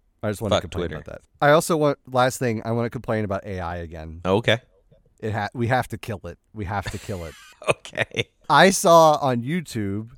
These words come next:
Speaker 1: someone made an A I Blink one eighty-two song.
Speaker 2: And did it sound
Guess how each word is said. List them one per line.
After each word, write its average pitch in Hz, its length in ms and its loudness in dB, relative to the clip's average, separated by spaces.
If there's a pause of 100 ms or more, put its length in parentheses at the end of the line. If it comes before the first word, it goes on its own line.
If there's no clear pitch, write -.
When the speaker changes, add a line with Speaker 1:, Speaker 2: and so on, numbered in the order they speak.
(180)
Speaker 1:
someone 202 440 2
made 151 220 4
an 117 240 0
A 139 240 2
I 113 460 2
Blink 117 340 -6
one 113 120 -2
eighty-two 104 440 -6
song. 67 500 -14 (120)
Speaker 2:
And 90 260 -4
did 87 120 0
it 85 120 -4
sound 85 220 0